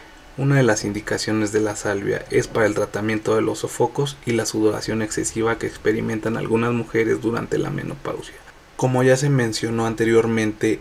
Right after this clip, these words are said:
es antiinflamatoria. La ema, es decir, la Agencia Europea del Medicamento, reconoce su efecto antiinflamatorio,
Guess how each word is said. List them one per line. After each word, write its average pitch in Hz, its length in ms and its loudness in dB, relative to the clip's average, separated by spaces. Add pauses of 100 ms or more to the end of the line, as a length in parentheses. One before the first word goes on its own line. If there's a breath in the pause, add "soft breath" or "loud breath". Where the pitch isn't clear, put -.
es 113 220 -2
antiinflamatoria. 104 1040 -6 (680)
La 110 320 -4 (240)
ema, 113 460 0 (680)
es 120 220 0
decir, 110 400 2
la 110 140 2
Agencia 113 440 0
Europea 110 460 -2
del 110 160 2
Medicamento, 113 840 -2 (440)
reconoce 117 600 2
su 117 140 -2
efecto 107 380 -2
antiinflamatorio, 107 960 6